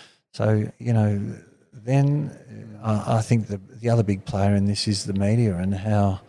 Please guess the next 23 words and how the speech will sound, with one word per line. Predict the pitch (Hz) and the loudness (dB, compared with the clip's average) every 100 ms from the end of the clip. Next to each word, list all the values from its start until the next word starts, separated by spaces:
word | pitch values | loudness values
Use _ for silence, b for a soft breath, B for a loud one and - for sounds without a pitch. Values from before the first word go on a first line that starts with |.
| b b _ | b b _
the | 98 | -4
media | 104 107 101 98 | 2 2 2 0
sort | - 104 | 0 0
of | 98 | 2
wind | 98 101 98 98 | 2 2 2 0
up, | 104 - - _ | -2 -4 -20 _
uh, | 98 95 95 | -4 -2 -4
community | 101 101 98 95 | -8 -10 -8 0
anxiety | 95 95 90 95 107 104 95 - b b _ 98 | 2 2 0 2 4 4 0 -4 b b _ -4
around | 101 101 98 90 | 0 2 2 -2
innovations | 107 101 95 98 - 95 90 | -2 0 2 0 2 0 2
in, | 92 92 87 _ _ _ _ _ | 2 0 -4 _ _ _ _ _
uh, | 85 87 | -8 -4
drug | 95 95 | 0 -2
policy. | - 98 92 - | 0 -2 0 0
So, | 95 - | 0 2
you | 113 110 | 2 2
know, | 104 | 0
drug | 98 104 123 127 | 0 2 2 2
testing | - 101 - 90 117 | 0 0 0 0 2
or | 123 92 87 - | 2 0 -4 -2
drug | - 107 110 | 2 2 2
checking, | 117 98 104 113 - | -2 0 2 0 -2